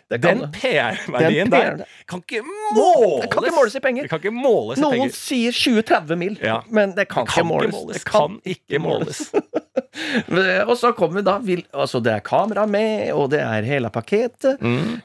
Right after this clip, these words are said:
Speaker 1: Eh, og selvfølgelig så får jeg sitatsjekk, eh, da.
Speaker 2: Ja.
Speaker 1: Jeg gleder meg til det. Nå skal jeg fram med mine synspunkter. Der har jeg ett sitat,
Speaker 2: Ja.
Speaker 1: så jeg må godkjenne. Du har sånn fem-seks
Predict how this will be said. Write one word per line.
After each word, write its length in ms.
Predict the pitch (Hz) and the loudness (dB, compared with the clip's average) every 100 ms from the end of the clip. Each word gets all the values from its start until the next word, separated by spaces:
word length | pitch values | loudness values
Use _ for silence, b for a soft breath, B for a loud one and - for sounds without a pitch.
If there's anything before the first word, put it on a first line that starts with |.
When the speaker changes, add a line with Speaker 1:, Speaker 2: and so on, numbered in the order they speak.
| - | 0
Speaker 1:
Eh, 880 | 156 165 160 165 165 165 165 160 - | 2 4 4 2 2 0 -2 -4 -2
og 260 | 170 185 - | 0 2 0
selvfølgelig 600 | - 190 - 127 135 180 | -2 -4 0 0 2 0
så 100 | 190 | 0
får 140 | 160 | 0
jeg 220 | 147 143 143 | 0 -2 -4
sitatsjekk, 640 | 120 101 - - - - | -2 -2 -4 -6 -6 -2
eh, 220 | 170 156 | 0 2
da. 280 | 156 208 381 - | 4 2 0 -6
Speaker 2:
Ja. 200 | - 80 90 | -6 -4 -4
Speaker 1:
Jeg 80 | |
gleder 260 | 101 120 104 | -2 0 0
meg 140 | 104 104 | 0 0
til 100 | 120 | 0
det. 180 | 147 | 2
Nå 180 | 170 117 | 0 -2
skal 160 | 110 113 | -2 0
jeg 180 | 117 110 | 0 0
fram 300 | - 95 101 | -2 0 2
med 120 | 110 | 2
mine 360 | 110 101 104 101 | 0 -2 -2 -2
synspunkter. 540 | 110 104 113 110 - - B B B B B B B | -2 -4 -4 -2 -2 -4 B B B B B B B
Der 160 | - 143 | 0 0
har 180 | - 214 | 0 0
jeg 340 | 160 165 220 - _ _ _ _ _ _ _ _ _ - | 2 2 0 -4 _ _ _ _ _ _ _ _ _ -4
ett 500 | - _ - - - | -4 _ -18 -18 -18
sitat, 440 | - 120 - 113 - - - - | -8 -6 -2 -4 -6 -14 -8 -4
Speaker 2:
Ja. 140 | 87 | -2
Speaker 1:
så 40 | 143 | 2
jeg 80 | 120 | 2
må 100 | 139 | 2
godkjenne. 520 | 135 113 101 120 269 - | 0 0 2 2 0 -2
Du 220 | 120 135 147 | 0 2 2
har 160 | 123 | 2
sånn 280 | 131 123 123 | 0 0 -2
fem-seks 1120 | 131 - 113 113 127 - - 175 - - - | -4 -6 -2 -2 -2 -6 -10 -10 -12 -10 -10